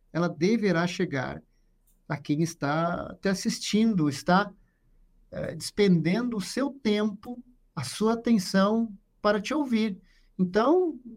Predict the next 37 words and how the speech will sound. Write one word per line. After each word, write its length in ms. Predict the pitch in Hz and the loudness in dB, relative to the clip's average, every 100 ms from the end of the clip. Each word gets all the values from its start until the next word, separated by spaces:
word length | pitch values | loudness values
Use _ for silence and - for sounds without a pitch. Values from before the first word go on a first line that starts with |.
| - | -6
ela 160 | 214 226 | -4 -2
tem 140 | 285 | -4
que 60 | 285 | -2
sair 220 | 226 214 | 0 2
dali 240 | 208 190 | 2 2
com 220 | 185 240 214 | 0 -2 -2
algo 680 | 214 226 285 311 311 311 - 285 | -2 -6 -6 -4 -4 -8 -12 -14
que 100 | 240 | -6
ela 120 | 370 381 | -4 -4
aprendeu, 760 | - 392 381 220 170 226 277 - | -2 0 2 4 4 4 2 0
que 120 | - | -4
foi 500 | - 175 254 233 185 - _ _ | -4 -4 -2 -2 -4 -8 _ _
positivo 540 | 190 202 214 - 185 196 | -2 -2 -2 -2 -2 0
pra 180 | 214 180 | 0 2
ela, 280 | 165 156 135 | 2 0 -2
né? 120 | 139 | -2
Então, 400 | 156 180 196 214 | 0 2 2 4
eu 60 | 220 | 2
não 160 | 262 | 2
posso 460 | 185 196 254 247 180 | 2 4 4 2 -2
dizer, 140 | 160 | 0
"Não, 180 | 214 214 | 2 2
eu 60 | 190 | 0
só 160 | 185 226 | -2 -6
falo 520 | - 180 208 277 285 _ _ _ _ _ _ - | 0 2 2 0 -4 _ _ _ _ _ _ -2
assim, 500 | 311 - 185 214 185 | -2 4 4 4 2
as 100 | - | -2
pessoas 400 | 170 - 190 185 | -4 0 -2 -2
que, 480 | - 247 285 277 233 - | -6 -6 -6 -10 -12 -6
se 120 | 196 | -2
não 120 | 214 | -2
entendeu, 440 | 208 214 175 165 269 | 0 0 2 2 0
azar, 480 | 269 156 147 214 165 | 0 0 2 2 0
elas 240 | 143 165 | -4 -6
que 120 | - | -8
se 100 | 185 | -4
adaptem." 440 | 262 175 175 180 | -2 0 0 -2